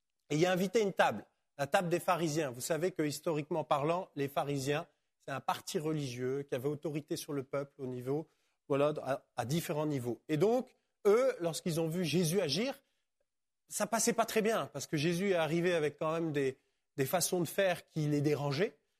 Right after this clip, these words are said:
puisqu'eux étaient, euh, à cheval sur la loi, le jour du sabbat, pas de guérison, voilà, ils suivaient les règles,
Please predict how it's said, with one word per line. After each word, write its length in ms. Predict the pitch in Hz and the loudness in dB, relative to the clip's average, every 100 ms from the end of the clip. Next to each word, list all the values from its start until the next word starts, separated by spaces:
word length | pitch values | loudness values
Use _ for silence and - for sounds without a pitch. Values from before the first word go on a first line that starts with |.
| _ - | _ -10
puisqu'eux 400 | - - 165 160 | -6 -2 0 0
étaient, 360 | - 151 135 _ _ _ | -2 -4 -4 _ _ _
euh, 120 | 131 131 - | -6 -6 -6
à 100 | 156 | -6
cheval 360 | - - 165 139 | -2 0 0 -2
sur 180 | 151 | -4
la 120 | 139 127 | -2 0
loi, 340 | 139 202 247 | 0 0 0
le 180 | 170 160 | 0 2
jour 160 | 175 | 2
du 140 | 165 160 | 0 0
sabbat, 440 | - 160 156 147 | 0 0 0 -2
pas 200 | - 131 | -2 -8
de 60 | 131 | -2
guérison, 720 | 143 135 135 151 202 240 247 | -2 -2 -2 -2 -4 -2 -4
voilà, 360 | 185 156 147 208 | -2 -2 0 0
ils 100 | 202 | -2
suivaient 360 | - 294 277 | -2 0 2
les 140 | 226 190 | 2 2
règles, 340 | 156 185 226 | 2 0 -4